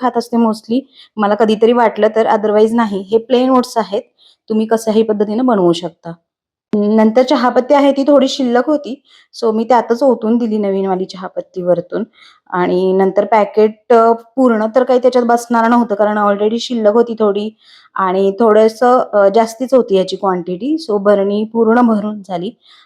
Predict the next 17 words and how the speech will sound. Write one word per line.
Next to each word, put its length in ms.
आणि 180
तरीसुद्धा 460
चहापत्ती 560
उरलीये, 480
so 220
ती 60
मला 180
आता 140
ठेवावी 460
लागेल. 260
So 100
चहापत्ती 640
इथं 180
आता 420
भरून 320
झालीये 280
बरणीमध्ये, 580